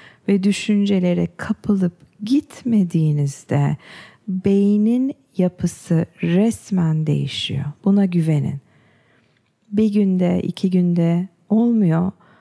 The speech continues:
Fakat sekiz haftada kesin oluyor. Çünkü Harvard Üniversitesi'nin bu konuda deneyleri var.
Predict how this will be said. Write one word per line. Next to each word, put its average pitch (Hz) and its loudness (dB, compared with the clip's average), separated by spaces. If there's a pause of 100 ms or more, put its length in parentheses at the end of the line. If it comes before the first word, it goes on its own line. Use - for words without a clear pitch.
(140)
Fakat 262 -4
sekiz - -6
haftada 180 -2 (100)
kesin 247 -2
oluyor. 170 0
Çünkü 202 -2
Harvard 196 0
Üniversitesi'nin 156 0 (520)
bu 220 2
konuda 156 0
deneyleri 143 -2
var. - -10